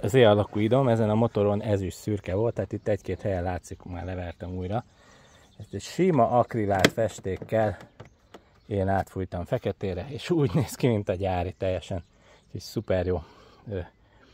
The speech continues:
kétezer forint volt, azt hiszem a festék a fele se kellett rá. Úgyhogy ilyen kis csicsázásokat lehet csinálni, a moci pedig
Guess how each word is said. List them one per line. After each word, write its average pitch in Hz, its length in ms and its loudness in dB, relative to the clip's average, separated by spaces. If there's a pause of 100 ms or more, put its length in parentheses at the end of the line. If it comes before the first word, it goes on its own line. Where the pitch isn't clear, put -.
(220)
kétezer 92 420 -4
forint 92 320 -4
volt, 92 160 -6
azt 104 120 -4
hiszem 98 220 -4
a 92 40 -4
festék - 380 0
a 95 40 -4
fele 90 220 -2
se - 140 -10
kellett 87 400 -6
rá. - 280 -6 (960)
Úgyhogy 120 340 6 (220)
ilyen 120 220 4
kis 107 160 -2
csicsázásokat 98 720 -2
lehet 98 180 2
csinálni, 104 440 2
a 107 60 -6
moci 110 280 0
pedig 101 420 0